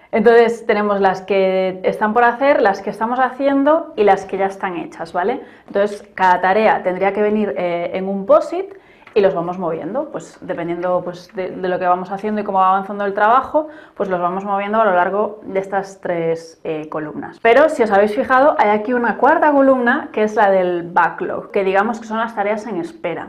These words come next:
Cualquier tarea que no sea prioritaria o que se nos ocurre o que no tenemos que hacer ya, pero sí que estaría bien hacerla, o hemos tomado la decisión de que ya sí se va a hacer,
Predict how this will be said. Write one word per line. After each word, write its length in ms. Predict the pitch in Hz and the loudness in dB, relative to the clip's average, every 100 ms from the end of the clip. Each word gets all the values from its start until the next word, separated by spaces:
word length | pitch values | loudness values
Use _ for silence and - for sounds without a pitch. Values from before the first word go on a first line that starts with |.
| - | -2
Cualquier 360 | 208 202 269 | 0 4 4
tarea 360 | 277 277 262 240 | 4 4 4 2
que 80 | 220 | -2
no 100 | 208 | -4
sea 380 | - 208 196 - | 0 0 0 -2
prioritaria 760 | 196 196 180 175 196 196 196 190 | 2 4 2 2 4 4 4 2
o 40 | |
que 100 | 190 | -2
se 100 | 196 | -8
nos 200 | 180 175 | -8 -10
ocurre 580 | 170 214 214 202 190 - | -6 0 2 4 4 4
o 180 | 190 185 | 0 0
que 140 | 185 | -4
no 200 | 185 196 | -2 -2
tenemos 360 | 202 208 202 - | -2 -2 -4 -6
que 80 | 196 | -10
hacer 420 | - 190 185 185 | -4 -4 -2 2
ya, 360 | 208 196 196 - | 4 4 2 0
pero 380 | 220 196 165 165 | 2 2 0 -4
sí 240 | - 214 | -8 -4
que 60 | 208 | -4
estaría 320 | - 196 190 | -2 0 0
bien 160 | 185 170 | 0 -2
hacerla, 600 | 170 240 233 196 190 196 - - - _ | 0 0 2 4 2 0 -12 -20 -20 _
o 160 | - 202 | 0 2
hemos 240 | 202 208 | 2 -2
tomado 240 | 214 202 190 | -2 0 2
la 80 | |
decisión 600 | 185 180 175 - 226 202 | 2 0 -8 -6 -4 -2
de 120 | 185 170 | -2 -4
que 260 | 165 165 165 | -6 -6 0
ya 180 | 185 | -2
sí 300 | 185 202 185 | -2 -6 -6
se 180 | 180 175 | -6 -6
va 140 | 175 170 | -2 -2
a 60 | |
hacer, 440 | 170 247 254 - | -2 -4 -4 -6